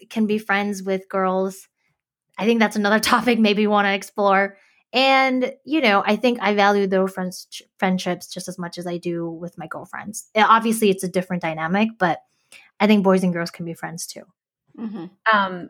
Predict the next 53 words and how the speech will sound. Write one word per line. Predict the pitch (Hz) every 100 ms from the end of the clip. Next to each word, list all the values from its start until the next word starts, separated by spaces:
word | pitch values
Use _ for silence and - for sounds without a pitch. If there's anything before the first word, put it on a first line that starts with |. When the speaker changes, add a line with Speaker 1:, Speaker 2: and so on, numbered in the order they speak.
| 196
Speaker 3:
but | 254
also, | - 233 262 240 226
like, | 208 196 190
I | - 202
wouldn't | 208 220 247
change | 226 202 185
anything | 214 214 240
because, | 220 220
uh, | 190 160
Monica | 185 185 220
was | 208
saying, | 202 180 170
like, | 165 185
I |
just | 208 262
think | 294 277 - _ _ _ -
growing | - 220 226
up, | 226
like, | 196
we | 240
were | 330
just, | 381 392
like, | 330
so | - 190 185
dumb. | 196 160 170 240
And | 214
I | 202
think | 208 226
even | 233 233 269
if | 269
I | 160 170
were | 214
mature, | 247 - 277 277 277 214
like, | 185 170 - - - -
I | 226
think | 285 269 240
my | 233
other | 202 220
peers | 220 240 220
wouldn't | 208 202
be | 202
mature | 185 185 196
enough | 185 170
to, | -
like, | 170 156
kind | 190
of | 170 -
understand, | 185 165 - 180 143 -
right? | 170 180 180 -
So | 220 202 185
Speaker 2:
Mm. | 190 185 175 -
Speaker 3:
it, | 240 180
it's | 247 240